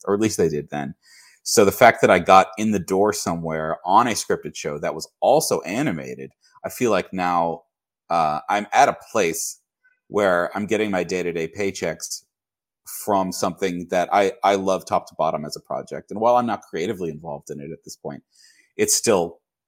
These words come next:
hugely fulfilling, more so than any other job, because I'm helping something get made that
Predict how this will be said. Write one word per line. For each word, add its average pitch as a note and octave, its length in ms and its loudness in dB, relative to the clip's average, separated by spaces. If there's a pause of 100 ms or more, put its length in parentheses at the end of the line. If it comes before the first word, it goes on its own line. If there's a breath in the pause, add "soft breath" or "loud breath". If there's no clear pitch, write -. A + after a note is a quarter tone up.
(520)
hugely C3+ 280 -2
fulfilling, C#3 500 -2
more A#2 160 2
so - 180 2
than A2 160 0
any G#2+ 180 -2
other G#2 160 0
job, A#2 300 2
because B2 460 0 (500)
I'm B2+ 160 2
helping B2+ 320 0
something A#2 300 0
get F#2+ 120 0
made G2+ 340 2
that F#2 240 -2